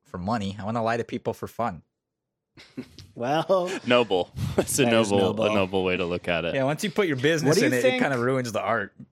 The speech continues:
Speaker 2: Josh, you're saying Ayani's, like, has what it takes to be an evil YouTuber. What, an evil YouTuber? What could he, uh, what could he mobilize his followers to do?
Speaker 3: I feel like, or you know what I could kind of picture you doing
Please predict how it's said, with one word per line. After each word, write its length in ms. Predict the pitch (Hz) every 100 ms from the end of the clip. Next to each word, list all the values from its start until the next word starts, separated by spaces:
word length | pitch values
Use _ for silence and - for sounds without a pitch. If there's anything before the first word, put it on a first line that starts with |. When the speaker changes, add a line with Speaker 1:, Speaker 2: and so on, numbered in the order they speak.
| _ _ _ _ -
Speaker 2:
Josh, 300 | 135 180 -
you're 80 | 175
saying 220 | 214 208
Ayani's, 540 | 196 156 151 151 139 -
like, 180 | 131 120
has 220 | 127 123
what 140 | 127
it 240 | 120 117 -
takes 320 | 123 117 -
to 80 | 110
be 120 | 120
an 80 | 110
evil 280 | 110 110 113
YouTuber. 220 | 110 117
What, 380 | 104 127 156 - _ 117
an 120 | 120
evil 260 | 123 120
YouTuber? 460 | 117 117 127 110 107
What 220 | 113 135
could 140 | - 165
he, 520 | 160 170 156 147 139 - - - - _ _ -
uh, 40 | 90 82 - 123
what 160 | 147
could 100 | -
he 60 | 190
mobilize 600 | 139 131 135 127 120 113
his 120 | 113
followers 560 | - 113 113 113 110 107
to 120 | -
do? 440 | 101 101 87 58 - - _ _ _ _ _ _ _ _ _ _ _ _ -
Speaker 3:
I 120 | 139
feel 200 | - 220
like, 160 | 226 -
or 80 | 165
you 140 | 170
know 140 | 180 226
what 120 | 247
I 100 | 208
could 220 | - 180
kind 160 | 170 175
of 80 | 170
picture 300 | 160 143 156
you 160 | 147
doing 560 | 147 151 147 131 151 147